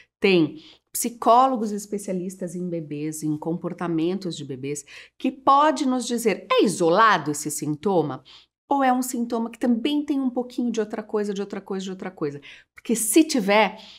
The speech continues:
e a gente começar uma reabilitação com um bebê, estimulações que vão ajudar no desenvolvimento desse bebê,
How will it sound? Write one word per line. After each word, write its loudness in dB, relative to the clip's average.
e 2
a 8
gente 4
começar 0
uma 0
reabilitação -2
com -2
um 2
bebê, 4
estimulações 6
que -2
vão 4
ajudar 4
no 2
desenvolvimento 0
desse -10
bebê, -2